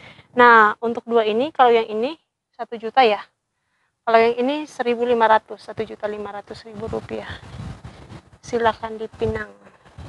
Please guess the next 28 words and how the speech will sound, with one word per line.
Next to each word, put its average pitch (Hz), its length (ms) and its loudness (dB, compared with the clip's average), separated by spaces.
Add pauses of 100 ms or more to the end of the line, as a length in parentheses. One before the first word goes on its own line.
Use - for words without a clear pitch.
(720)
Sil-, 247 320 0
tinggal 302 240 8
pilih 285 240 4
mau 254 160 6
yang 247 160 2
mana. 220 240 -6 (760)
Ini 254 120 -2
satu 254 280 -2
setengah, 226 640 -10
kalau 220 280 2
yang 233 80 -18
ini 254 440 -8 (680)
satu 233 240 -6
juta 208 280 -8
rupiah. 208 400 -12 (1400)
Ini 233 160 0
mewah, 220 240 6
ini 269 160 2
piaraan 233 560 4
ya, 202 160 -6
rawatan, 214 560 -4
tanaman 214 400 -12
rawatan 208 560 -8
banget. 214 400 -10
Jadi 220 400 -12
aman, 277 480 4 (720)
pasti - 320 -12 (160)
cantik. 214 560 -12